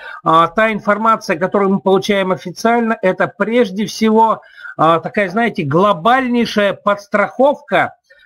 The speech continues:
группы компании Skyway и лично Анатолия Эдуардовича Юницкого,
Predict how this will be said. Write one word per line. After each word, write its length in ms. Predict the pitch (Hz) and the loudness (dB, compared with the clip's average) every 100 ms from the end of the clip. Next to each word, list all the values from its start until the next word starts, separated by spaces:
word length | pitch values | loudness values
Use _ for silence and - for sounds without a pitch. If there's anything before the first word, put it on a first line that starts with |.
| - | -8
группы 500 | 139 185 240 - 202 | 0 2 2 0 -4
компании 640 | - 196 - 214 202 185 | -2 -2 0 -2 -2 -4
Skyway 640 | 175 - 180 185 202 262 262 | -6 -2 0 0 2 2 0
и 240 | - 170 175 | 0 0 2
лично 580 | 190 233 - - 156 - | 4 2 2 -2 -2 0
Анатолия 400 | 165 175 202 190 | 0 0 0 0
Эдуардовича 460 | 180 180 156 - | 0 0 -2 -4
Юницкого, 680 | 170 175 233 - - 160 131 | -2 2 0 0 -4 -2 -2